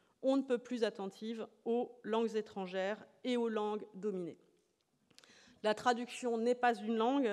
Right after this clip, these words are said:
disais-je en commençant, et pas non plus toujours le lien entre les langues. Et l'un des enjeux du contemporain est de s'opposer au grand transcodage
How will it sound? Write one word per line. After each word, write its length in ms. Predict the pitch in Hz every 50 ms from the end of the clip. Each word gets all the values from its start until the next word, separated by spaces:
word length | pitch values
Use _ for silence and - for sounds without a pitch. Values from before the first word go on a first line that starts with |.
| 202 190
disais-je 320 | 196 214 202 220 220 196 208
en 80 | 196
commençant, 600 | - 208 196 202 196 196 196 - - 220 247 294 - - - - - _ _
et 140 | - 214 214
pas 200 | 214 - 262 269
non 140 | 262 262 262
plus 240 | 262 - - 269 262
toujours 400 | - 269 262 247 247 269 262 254
le 140 | 233 233 233
lien 280 | 226 226 240 233 233 -
entre 360 | 254 254 269 262 - - 254
les 140 | 240 220 214
langues. 340 | 202 196 208 254 254 208 185 190 - _ _ _ _ _ _ _ _ _ -
Et 120 | 226 226
l'un 200 | 226 233 254 285
des 200 | 269 269 240 214
enjeux 280 | 254 254 240 247 277 254
du 100 | 240 226
contemporain 640 | - 226 220 226 226 220 220 214 202 214 220 247
est 100 | 254 233
de 80 | 190 202
s'opposer 640 | - - 269 262 254 - 240 226 208 208 247 262
au 100 | 254 214
grand 240 | 196 202 202 233 247
transcodage 840 | 240 - - 254 214 - - - 220 190 190 185 196 214 214 214